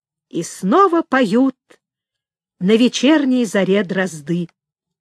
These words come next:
Но уже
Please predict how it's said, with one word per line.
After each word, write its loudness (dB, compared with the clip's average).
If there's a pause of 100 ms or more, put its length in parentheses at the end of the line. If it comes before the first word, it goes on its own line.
(1600)
Но 2
уже 4